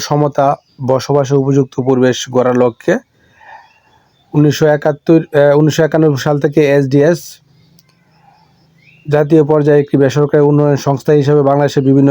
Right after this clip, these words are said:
জেলায় উন্নয়নমূলক কার্যক্রম করে আসছে এবং পল্লী কর্ম সহায়ক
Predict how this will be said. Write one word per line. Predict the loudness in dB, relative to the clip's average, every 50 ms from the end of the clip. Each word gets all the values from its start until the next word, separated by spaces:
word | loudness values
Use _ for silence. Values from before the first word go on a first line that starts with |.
| 2 0
জেলায় | 0 0 0 0 0
উন্নয়নমূলক | 0 0 2 2 2 2 2 0 -2 -2 -4
কার্যক্রম | -4 -2 -2 -2 -4 -2 -4 -4 -4
করে | -4 -4 -2 -2 -2
আসছে | -2 -4 -4 -6 -6 -6 _ _ _ _ _ _ _ _ _ _ -4
এবং | -2 -2 -2 -2 -2 -2
পল্লী | 0 2 2 2 0 0
কর্ম | 0 -2 0 0 -2
সহায়ক | -2 -2 -2 0 0 -2